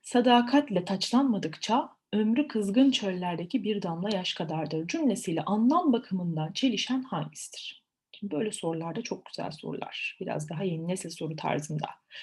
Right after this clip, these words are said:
Diyor ki önce buradaki cümlenin anlamını bul. Yani neden sonuç mu, amaç sonuç mu, şart sonuç mu?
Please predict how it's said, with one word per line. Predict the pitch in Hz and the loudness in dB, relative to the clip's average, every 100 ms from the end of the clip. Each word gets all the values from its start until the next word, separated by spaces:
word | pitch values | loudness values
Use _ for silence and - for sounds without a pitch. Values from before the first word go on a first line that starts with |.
| - - | -18 0
Diyor | 277 370 | 2 4
ki | - - | 2 4
önce | 285 302 233 | 4 4 2
buradaki | 262 277 - | 4 2 2
cümlenin | 185 208 226 254 | 0 4 4 4
anlamını | 175 175 165 160 180 | 2 0 0 0 0
bul. | 247 370 - _ _ _ _ _ _ - | 0 -2 -4 _ _ _ _ _ _ 2
Yani | 170 151 | 4 6
neden | 160 170 202 | 4 2 0
sonuç | - - - | 0 -6 -4
mu, | - 156 | -4 -2
amaç | 160 185 | 0 0
sonuç | - 175 156 - | -2 -4 -6 -6
mu, | |
şart | - 165 - | -4 -2 -2
sonuç | - 302 302 | 0 0 0
mu? | 320 370 | -2 -4